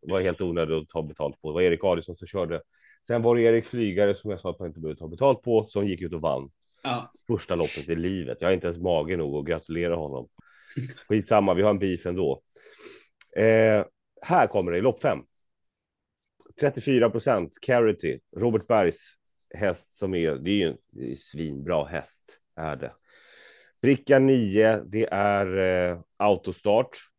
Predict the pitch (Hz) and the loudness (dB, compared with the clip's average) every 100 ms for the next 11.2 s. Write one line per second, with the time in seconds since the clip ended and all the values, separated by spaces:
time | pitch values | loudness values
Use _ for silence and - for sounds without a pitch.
0 | - 87 - - - 151 156 143 - 110 | -12 -10 -10 -16 -4 0 2 2 2 0
1 | 147 _ _ _ _ _ _ - - 127 | 0 _ _ _ _ _ _ -14 -8 -6
2 | 117 117 113 107 104 101 95 - 104 87 | -4 0 2 2 0 0 0 -2 -4 -2
3 | 80 78 110 104 104 113 123 - 127 123 | -2 -2 -2 -2 -2 0 0 0 0 0
4 | 117 127 117 110 117 117 104 - 101 98 | 0 0 0 -2 -2 -2 -4 -4 -8 -4
5 | 95 87 98 92 101 73 69 71 113 170 | -4 -6 -6 -4 -4 -4 -6 -4 -6 -6
6 | _ _ _ _ _ _ - 123 113 117 | _ _ _ _ _ _ -4 -2 0 -2
7 | 110 117 107 98 95 101 95 - 101 - | 0 2 4 2 0 0 -4 -4 -8 -6
8 | 98 95 82 82 80 85 67 - _ _ | -4 -4 -4 -6 -6 -6 -8 -12 _ _
9 | - 143 147 131 113 - 104 101 92 98 | 2 4 6 6 4 2 0 2 0 -4
10 | 90 98 - 107 90 80 - - 60 - | -8 -10 -6 -4 -2 -4 -6 -10 -10 -10
11 | - 101 | -10 -10